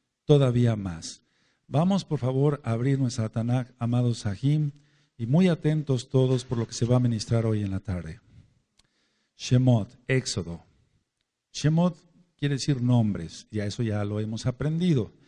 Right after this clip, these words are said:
Ahora, en el verso uno, cuando lo tengan me dicen un amén, por favor. Amén. Dice así: Estos son los nombres de los hijos de Israel que entraron en Egipto con Jacob, cada uno entró con su familia.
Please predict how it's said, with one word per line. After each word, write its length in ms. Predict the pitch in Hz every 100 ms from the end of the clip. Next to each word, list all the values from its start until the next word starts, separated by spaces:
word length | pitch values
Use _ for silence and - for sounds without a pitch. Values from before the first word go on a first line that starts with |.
| _ _ _ _ _ _
Ahora, 460 | 131 127 120 107 101 _ _ _
en 100 | 131
el 140 | 135 147
verso 340 | 196 196 190
uno, 540 | 175 165 139 147 175 - - _ -
cuando 240 | 135 135
lo 100 | 127
tengan 260 | 127 147 143
me 120 | 131
dicen 280 | 123 - 113
un 140 | 117
amén, 260 | 107 110 113
por 160 | 107
favor. 460 | 95 95 107 165 202 - - _ _ _ _ _ - - _ _ _ -
Amén. 500 | 127 113 92 87 85 _ _ _ _ _ _ _ _ _ _ _ _ _ _ _ _
Dice 400 | 120 160 156 139
así: 380 | 120 - 95 82 - - _ _ _ _ _ _ _ _ _ _ _ _ _
Estos 280 | 170 170 175
son 220 | 160 170
los 320 | 147 139 - - _
nombres 540 | 117 165 151 123 123 113
de 100 | 107
los 180 | 107
hijos 220 | 131 110 104
de 140 | 104
Israel 480 | 104 120 139 165 165
que 80 | 113
entraron 420 | 107 117 113 113
en 120 | 113
Egipto 460 | 123 - 170 - 143
con 200 | 113 98
Jacob, 440 | 95 - 143 143
cada 240 | 110 104 107
uno 200 | 110 104
entró 380 | 98 120 135
con 180 | - 117
su 160 | 110 113
familia. 640 | - 110 101 92 80 82